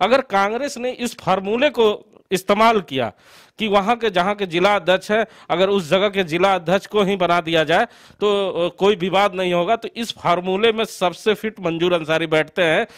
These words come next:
इसलिए ये पहला नाम मंजूर अंसारी का हम लोगों ने रखा है कि अगर इस फॉर्मूले को कांग्रेस पार्टी अपनाती है कि हर एक जिले में जिस जि-, दस जिला है उनके पास, उन जिलों में अगर जिला अध्यक्ष को ही फिट बैठाते हैं तो कोई विवाद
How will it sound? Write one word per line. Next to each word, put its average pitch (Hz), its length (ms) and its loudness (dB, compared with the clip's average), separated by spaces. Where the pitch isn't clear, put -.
इसलिए 208 340 -4
ये 214 100 2
पहला 185 400 0
नाम 190 280 -2
मंजूर 170 280 -2
अंसारी 160 360 -2
का 160 120 -2
हम 151 140 -4
लोगों 151 180 -4
ने 151 100 0
रखा 147 360 0
है 202 180 0
कि 170 60 0
अगर 185 280 0
इस 233 180 -4
फॉर्मूले 202 520 -2
को 190 120 -8
कांग्रेस 175 360 -2
पार्टी 165 260 -2
अपनाती 156 420 -2
है 175 200 2
कि 170 120 -6
हर 156 160 0
एक 180 180 -6
जिले 160 260 0
में 170 260 0
जिस 151 260 -8
जि-, 160 160 -2
दस 160 220 0
जिला 156 360 0
है 151 120 2
उनके 156 200 -6
पास, 185 240 -2
उन 185 160 2
जिलों 185 260 0
में 208 120 0
अगर 185 200 0
जिला 185 380 0
अध्यक्ष 202 280 -2
को 185 120 -6
ही 180 80 0
फिट 165 220 -4
बैठाते 151 440 0
हैं 180 180 0
तो 202 60 0
कोई 208 260 4
विवाद 196 400 0